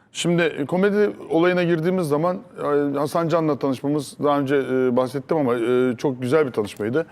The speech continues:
E, yani, e, çok güzel ve doğal bir şekilde Hasan Can'la tanıştık ve, e, bu yola çıktık. E, baktığım zaman,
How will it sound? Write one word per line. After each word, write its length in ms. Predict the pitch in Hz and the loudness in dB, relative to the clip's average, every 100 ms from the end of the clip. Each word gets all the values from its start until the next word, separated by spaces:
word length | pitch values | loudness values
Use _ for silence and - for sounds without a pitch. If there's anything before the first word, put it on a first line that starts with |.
| - _ _ - | -14 _ _ -4
E, 60 | 123 123 120 113 110 110 110 110 123 | 0 2 2 2 2 0 -4 -8 -2
yani, 220 | 143 143 147 | 0 2 2
e, 400 | 135 - - 113 117 113 110 110 117 - | 0 -4 -6 -2 0 0 -4 -10 -14 -10
çok 180 | - 151 - - - 131 - - - 120 | -6 -6 -6 -16 -14 -16 -16 -16 -12 -6
güzel 400 | 131 131 165 165 | -4 2 2 2
ve 180 | 147 127 | 2 2
doğal 280 | 143 160 139 | 4 4 2
bir 40 | |
şekilde 340 | 113 107 110 120 | -2 -4 -2 -2
Hasan 240 | 120 143 | -2 -2
Can'la 320 | 131 120 110 | 0 0 -2
tanıştık 420 | - 143 147 196 - - _ _ _ - | -4 -6 -4 -6 -6 -20 _ _ _ -6
ve, 300 | 127 165 165 - | 2 4 2 2
e, 400 | 131 127 131 123 | 2 4 2 2
bu 60 | 147 | 2
yola 220 | 160 170 | 2 2
çıktık. 400 | - - 190 - - _ - 120 | -4 -4 -4 -4 -18 _ -18 -6
E, 240 | 113 123 | -2 0
baktığım 380 | 143 151 - 196 | 0 0 0 0
zaman, 280 | 180 185 180 | 2 0 -2